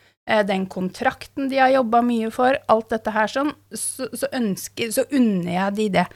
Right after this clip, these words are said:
Jeg, jeg synes de fortjener den, eh,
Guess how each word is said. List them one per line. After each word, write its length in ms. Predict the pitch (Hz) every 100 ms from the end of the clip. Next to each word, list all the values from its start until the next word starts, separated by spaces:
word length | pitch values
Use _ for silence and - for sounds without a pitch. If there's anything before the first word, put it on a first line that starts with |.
| _
Jeg, 240 | - 220 233
jeg 180 | 240
synes 240 | - 233 220
de 140 | 220
fortjener 880 | - 247 - - 202 180 180 190 202
den, 300 | 180 185 196 190 _ _ _ _ _
eh, 600 | 214 208 202 196 185 85